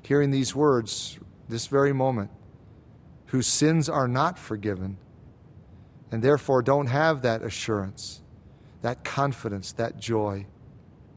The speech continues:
May your Spirit draw them to faith in the Lord Jesus Christ, so that today they receive him and receive his forgiveness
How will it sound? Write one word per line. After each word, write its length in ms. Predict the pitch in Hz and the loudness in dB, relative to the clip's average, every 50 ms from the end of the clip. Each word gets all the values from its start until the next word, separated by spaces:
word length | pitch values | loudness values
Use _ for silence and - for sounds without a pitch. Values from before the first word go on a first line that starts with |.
| - - - - - - - - - - - - - | -20 -20 -20 -20 -20 -20 -20 -20 -20 -20 -20 -20 -10
May 220 | - 123 123 131 135 | -6 -2 0 2 4
your 180 | 127 127 123 | 4 4 2
Spirit 460 | 107 - - - 147 143 143 143 139 117 | 2 0 -2 2 4 4 4 4 2 -2
draw 320 | 104 120 131 131 139 143 | 2 4 6 6 6 6
them 200 | 139 143 135 120 | 4 2 0 0
to 140 | - - 107 | -2 -4 -6
faith 460 | - - - 135 135 151 147 - - | -6 -2 0 2 4 4 2 0 -4
in 100 | - 135 | -4 -2
the 80 | 123 120 | -2 0
Lord 280 | 120 127 131 131 127 | 0 2 0 0 0
Jesus 480 | 104 113 120 127 117 - 131 127 - - | -2 -4 -4 -4 -4 -4 -6 -6 -8 -8
Christ, 580 | - - 113 104 101 95 95 - - - - - - - - - - - - - - | -10 -10 -10 -8 -8 -12 -12 -14 -16 -18 -20 -20 -20 -20 -20 -20 -20 -20 -20 -18 -14
so 180 | - - 131 123 | -2 0 2 2
that 180 | 127 131 - | 2 2 0
today 420 | - - 131 123 131 139 147 165 160 | 0 -4 0 2 4 4 6 4 4
they 180 | 143 135 127 | 4 4 4
receive 520 | 120 120 104 - - - 160 170 170 160 135 | 2 0 0 -2 0 0 0 0 0 0 2
him 340 | 160 170 175 175 185 180 - - - - - - - - - - - - - - - - | 2 2 2 0 -2 -4 -6 -14 -20 -20 -20 -20 -20 -20 -20 -20 -20 -20 -20 -20 -10 -6
and 120 | 123 120 | -2 -2
receive 480 | 113 104 - - - 156 170 170 147 117 | 0 0 0 2 2 4 4 2 2 2
his 180 | 139 123 110 | 0 0 -2
forgiveness 960 | - - - 120 110 - 147 156 151 160 170 170 165 - - - - - | -4 -4 -6 -6 0 0 0 2 2 2 0 0 -2 -4 -8 -10 -12 -14